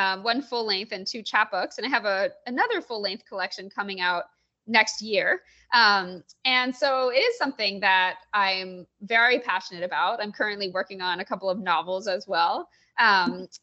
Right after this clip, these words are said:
and I really don't see those things as disconnected, actually. So I've always been fascinated by language and storytelling, and I support students in doing that as well. So I help them with writing, how they're writing, and even how they're telling stories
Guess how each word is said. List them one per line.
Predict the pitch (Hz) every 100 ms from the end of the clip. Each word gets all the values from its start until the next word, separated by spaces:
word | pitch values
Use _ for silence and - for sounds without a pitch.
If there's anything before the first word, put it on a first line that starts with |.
| -
and | 269 277 294 -
I | 269 277
really | 359 427 285
don't | 220 247 -
see | - 247
those | 220 214 208
things | - 220 220 214 -
as | 190 185 196 196 196
disconnected, | 208 - - 170 185 - 139
actually. | 78 - - - - _ _ _
So | - 226 202
I've | 190 220
always | 254 254
been | 240 214
fascinated | 208 185 220 202 190
by | 180
language | 175 175 185 214 220 196
and | 202
storytelling, | - 190 180 190 247 214 247 339 359 _ _ _ -
and | 247 240 240 240 -
I | 240
support | 294 233 - 285 311 -
students | - - - 320 427 214 190
in | 185
doing | 196 196
that | 175 175
as | 202
well. | 202 233 92 -
So | 226 185
I | 180 -
help | 202 202
them | 190 180 170 -
with | 185 185
writing, | 180 185 220 226 226 233
how | - 214 214
they're | 196
writing, | 180 196 208 214 214 220
and | 269
even | 330 294
how | 233 233
they're | 226
telling | 214 220 208 202
stories | - 214 233 180 175